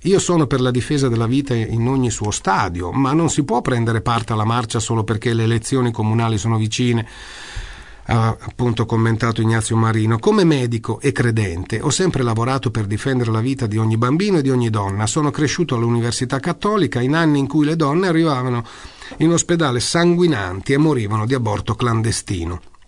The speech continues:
La posizione di uno Stato laico è e deve essere in difesa della vita e della dignità delle donne anche nelle scelte più difficili.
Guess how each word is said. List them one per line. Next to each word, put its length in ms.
La 120
posizione 640
di 80
uno 180
Stato 380
laico 580
è 340
e 160
deve 280
essere 400
in 100
difesa 380
della 180
vita 380
e 120
della 240
dignità 420
delle 240
donne 420
anche 360
nelle 220
scelte 420
più 120
difficili. 640